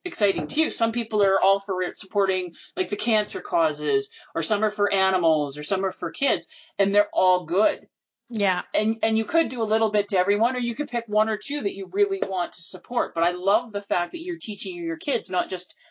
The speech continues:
Speaker 1: money's all about themselves, it's about sharing their blessings around.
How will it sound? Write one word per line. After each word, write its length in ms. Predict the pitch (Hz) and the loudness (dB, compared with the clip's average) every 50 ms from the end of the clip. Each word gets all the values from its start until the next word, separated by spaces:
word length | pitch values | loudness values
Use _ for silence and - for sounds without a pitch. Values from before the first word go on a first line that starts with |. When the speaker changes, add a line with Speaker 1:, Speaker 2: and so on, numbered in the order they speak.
| _ - | _ -8
Speaker 1:
money's 360 | 180 190 196 202 202 190 170 | -2 0 0 0 0 0 2
all 160 | 190 175 180 | 2 2 2
about 260 | 170 165 170 160 156 - | 2 0 0 0 0 -4
themselves, 600 | 156 151 151 151 - 226 226 233 202 156 139 156 | -10 -10 -10 -6 0 2 2 2 2 0 -4 -14
it's 140 | 156 - - | -18 -18 -8
about 300 | 156 165 156 143 - - | -4 -2 -2 -2 -4 -10
sharing 680 | - - - - 185 180 185 185 170 160 156 156 151 - _ _ _ _ _ _ _ _ _ _ _ _ _ _ _ _ _ _ _ | -14 -10 -4 -2 -2 -2 -2 -2 -4 -6 -6 -8 -10 -12 _ _ _ _ _ _ _ _ _ _ _ _ _ _ _ _ _ _ _
their 200 | 170 190 185 165 | -2 -2 -2 -2
blessings 600 | 139 160 170 185 196 202 - - 170 156 139 131 | -2 -2 0 0 0 -2 -4 -10 -10 -10 -10 -12
around. 640 | 139 131 151 170 185 208 180 135 127 120 110 - | -8 -6 -4 -2 0 0 0 0 -2 -4 -12 -16